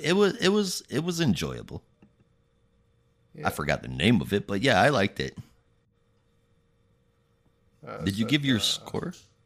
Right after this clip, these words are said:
Speaker 2: No, honestly, I, sorry, I got distracted 'cause we were doing the gasp thing, and I was
Speaker 1: <laughs>
Speaker 2: thinking it was, uh, like, one of the scenes in that show.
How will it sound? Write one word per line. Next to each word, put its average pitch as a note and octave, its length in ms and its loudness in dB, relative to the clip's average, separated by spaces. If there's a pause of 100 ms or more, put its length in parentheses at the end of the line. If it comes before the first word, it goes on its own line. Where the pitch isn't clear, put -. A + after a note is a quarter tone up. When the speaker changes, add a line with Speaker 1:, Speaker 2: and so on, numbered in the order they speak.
(1040)
Speaker 2:
No, - 120 -18
honestly, G#2+ 360 -16
I, G#2+ 120 -14
sorry, G#2 300 -8
I A2 120 -8
got A#2 240 -6
distracted G2 540 -12
'cause G2 160 -10
we G2+ 60 -10
were G2 140 -12
doing A2+ 220 -12
the G2+ 60 -14
gasp G#2 400 -8
thing, G2 280 -12 (440)
and F#2+ 400 -10
I A3+ 220 0
was - 180 -6 (120)
Speaker 1:
<laughs> - 100 -14
Speaker 2:
thinking - 220 -14
it - 100 -14
was, F#2+ 220 -16
uh, G#2+ 100 -10
like, G2 280 -8
one G#2 80 -8
of G2 60 -12
the G2 60 -16
scenes G2+ 320 -16
in G2 80 -16
that F#2+ 180 -12
show. F#2 240 -14